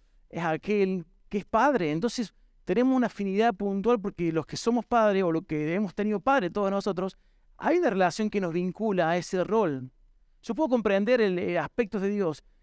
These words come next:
simplemente por ser hijo, por ser hijo, eh, en la carne y por ser hijo espiritual, obviamente, más. También me pasa con Cristo. Con Cristo hay una, un vínculo especial porque Cristo es la, es la,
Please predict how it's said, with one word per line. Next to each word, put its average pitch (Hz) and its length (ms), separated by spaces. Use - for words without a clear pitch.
simplemente 254 460
por 196 140
ser 220 120
hijo, 160 460
por 190 100
ser 233 160
hijo, 233 420
eh, 175 320
en 160 100
la 156 120
carne 262 340
y 180 80
por 175 220
ser 269 180
hijo 240 220
espiritual, 170 400
obviamente, 196 400
más. 226 440
También 269 240
me 262 80
pasa 254 220
con 202 160
Cristo. 233 460
Con 190 100
Cristo 254 300
hay 240 120
una, 220 240
un 233 220
vínculo 226 400
especial 180 500
porque 175 220
Cristo 214 400
es - 160
la, 196 280
es 202 160
la, 180 560